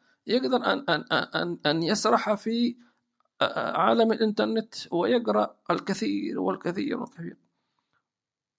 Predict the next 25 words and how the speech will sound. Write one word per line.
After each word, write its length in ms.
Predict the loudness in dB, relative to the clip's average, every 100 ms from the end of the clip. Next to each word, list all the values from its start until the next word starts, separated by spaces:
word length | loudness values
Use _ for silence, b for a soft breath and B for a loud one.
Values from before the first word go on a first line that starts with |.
| _ _ _ -16
لكن 200 | -14 -10
هل 200 | -2 0
هو، 200 | 2 0
هل 240 | 0 -2 -2
هؤلاء 300 | -2 -2 -2
علماء؟ 380 | -2 -2 -2 -4 _ _ _ _ _ _ _ _ _ _ _ _ _ _ _ _ _ _ _ _ _ _ _
ما 260 | -8 -4 -4
ي-، 180 | -8 -14 _ _ _ _ _
حتى، 440 | -2 -2 4 4 4
حتى 320 | 0 0 4 4
متابع، 400 | 4 4 4 4
إذا 160 | 2 4
واحد 340 | 4 2 2
عالم 400 | 6 6 4 0
مثلًا 400 | -2 0 0 0
عنده 380 | -2 -4 0 0 0
حساب 400 | 0 4 6 4
في 200 | -2 -4
تويتر 420 | -2 -2 0 2
أو 160 | 2
غير 100 | 2
ذلك، 440 | 2 0 0 -6 -12 _ _ _ 0
عملت 300 | 2 2 2
له 160 | 4
متابعة، 580 | 4 6 6 6 0 -4